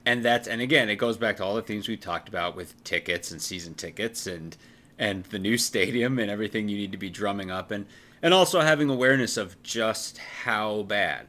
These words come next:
the last two years have been, because it's so bad. And there's gonna be plenty of time to put a lot of this in historical context, you know, a couple of weeks from now. But there, you know, these depths have, I mean, there are a lot of people who've been like, "Yeah, but that whole stretch." No, no,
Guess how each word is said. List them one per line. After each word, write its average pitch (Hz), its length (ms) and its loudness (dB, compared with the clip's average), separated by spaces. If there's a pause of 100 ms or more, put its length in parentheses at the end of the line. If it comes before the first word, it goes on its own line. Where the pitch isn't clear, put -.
(140)
the 92 100 -6
last 87 340 -4
two 98 120 -10
years 80 320 -8
have 76 140 -14
been, 76 140 -10 (680)
because 98 340 -2
it's 95 200 -6
so 107 420 0
bad. 95 480 0
And 92 340 -4 (440)
there's 107 300 0
gonna 120 180 0
be 113 120 0
plenty 139 360 4
of 135 60 2
time 120 380 0
to - 80 -16
put 110 160 -4
a - 20 0
lot 107 200 2
of 110 60 0
this 107 160 -4
in 104 80 -6
historical 107 580 -2
context, 95 800 -6
you 101 80 -4
know, 85 200 -4 (160)
a - 60 -12
couple 95 360 -4
of 87 80 -10
weeks 92 300 -8
from 90 260 -8
now. 82 380 -4
But 85 200 -6 (640)
there, 110 480 6
you 131 100 -2
know, 92 160 -6 (640)
these 123 240 0
depths - 500 2
have, 104 400 -2
I - 40 -10
mean, 110 160 -2
there 104 100 -2
are 107 40 0
a 113 40 2
lot 131 140 4
of 120 60 -2
people 110 220 -2
who've 110 120 -2
been 107 100 -4
like, 95 200 -4
"Yeah, 117 340 6
but 110 340 2
that 104 180 0
whole 110 160 0
stretch." 110 380 -4
No, 139 200 2
no, 127 380 0